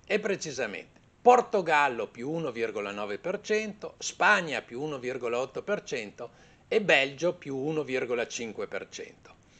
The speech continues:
Gli altri segni positivi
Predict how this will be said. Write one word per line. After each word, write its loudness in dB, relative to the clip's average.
Gli 0
altri 4
segni 0
positivi 2